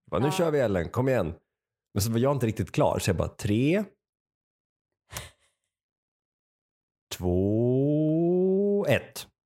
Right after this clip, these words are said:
Speaker 2: Ja.
Speaker 1: Nu kör vi."
Speaker 2: Just det. Så att du är i perfekt tid.
Speaker 1: Precis. För att det, det är ju tydligen mig det handlar
Speaker 2: Allt
Speaker 1: om.
Speaker 2: kretsar kring. Jag tycker att det, det är kul att räkna in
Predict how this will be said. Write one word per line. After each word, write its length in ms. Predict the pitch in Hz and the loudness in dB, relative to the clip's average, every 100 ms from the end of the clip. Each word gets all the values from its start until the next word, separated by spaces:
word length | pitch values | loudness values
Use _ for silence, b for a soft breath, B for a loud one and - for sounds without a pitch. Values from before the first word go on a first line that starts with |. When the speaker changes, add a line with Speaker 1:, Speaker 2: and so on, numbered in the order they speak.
| - | -8
Speaker 2:
Ja. 240 | 202 185 | -6 -4
Speaker 1:
Nu 60 | - | -2
kör 140 | - 92 | -2 -2
vi." 80 | - _ _ _ _ _ B B 262 B - | -6 _ _ _ _ _ B B -20 B -8
Speaker 2:
Just 180 | 214 202 | -8 -8
det. 140 | - - _ _ _ | -18 -20 _ _ _
Så 120 | - | -14
att 80 | 190 | -8
du 160 | 196 185 | -2 2
är 160 | 180 - | 2 0
i 100 | 180 | -6
perfekt 640 | - - 185 - - - | -6 -4 -4 -4 -10 -10
tid. 200 | - - _ _ _ _ _ _ _ _ _ _ _ - - | -12 -12 _ _ _ _ _ _ _ _ _ _ _ -16 -6
Speaker 1:
Precis. 520 | - 120 110 80 - - _ - | 0 2 2 0 -6 -12 _ -2
För 80 | 101 | -2
att 120 | 95 | 0
det, 200 | - 95 | -4 -4
det 140 | - 107 | -2 0
är 120 | 107 | 2
ju 120 | 98 | 0
tydligen 520 | 90 110 92 82 85 82 - - - 101 | 0 -2 2 2 0 -4 -14 -20 -14 -2
mig 600 | 101 98 101 87 71 - - _ _ _ _ _ _ - - - _ _ _ _ _ _ _ _ - | 0 2 2 0 -2 -10 -20 _ _ _ _ _ _ -20 -20 -20 _ _ _ _ _ _ _ _ -2
det 60 | |
handlar 280 | 87 82 78 | 0 2 2
Speaker 2:
Allt 100 | - | 0
Speaker 1:
om. 120 | - 85 _ _ - | -4 -12 _ _ -16
Speaker 2:
kretsar 360 | 180 - 175 - | -16 -16 -20 -20
kring. 120 | - _ _ _ b b b | -20 _ _ _ b b b
Jag 160 | 208 | -2
tycker 180 | 233 247 | 0 0
att 60 | 277 | 2
det, 180 | 240 - | 0 -2
det 180 | - 220 | -4 0
är 40 | 214 | 0
kul 360 | - 254 262 | 0 -2 0
att 60 | 269 | 0
räkna 340 | 269 262 240 | 0 0 -2
in 340 | 208 190 185 | 0 0 -2